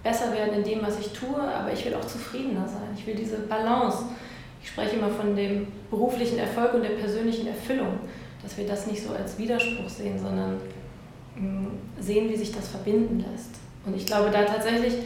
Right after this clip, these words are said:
da geht es einfach um die Frage, welche meiner ganz persönlichen Eigenschaften, Werte und Talente kann ich wie einbringen, um zum Erfolg eines Unternehmens oder welches Projekt das auch immer beizutragen und welche Erfolge motivieren mich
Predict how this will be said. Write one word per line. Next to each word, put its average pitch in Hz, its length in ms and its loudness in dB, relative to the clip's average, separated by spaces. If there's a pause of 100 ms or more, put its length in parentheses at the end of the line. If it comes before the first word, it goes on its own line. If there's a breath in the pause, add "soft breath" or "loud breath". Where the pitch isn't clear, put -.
(320 loud breath)
da 202 80 -2
geht 233 200 2
es 254 100 4
einfach 226 300 2
um 214 60 0
die 208 100 2
Frage, 233 580 2 (520)
welche 226 380 4
meiner 214 240 2
ganz 226 240 0
persönlichen 208 580 0 (160)
Eigenschaften, 233 680 0
Werte 226 300 -2
und 208 120 -2
Talente 220 400 0
kann 208 260 -2
ich 202 120 -4
wie 214 160 -4
einbringen, 262 600 -2 (840 loud breath)
um 220 140 2
zum 214 160 0
Erfolg 233 580 6
eines 190 200 0
Unternehmens 233 800 2 (1080)
oder 190 200 0
welches 196 220 -2
Projekt 214 260 -2
das 202 80 -2
auch 202 140 -2
immer 202 140 0
beizutragen 233 840 -2 (240)
und 190 220 -2
welche 226 320 0
Erfolge 226 600 2
motivieren 208 600 2
mich 233 280 4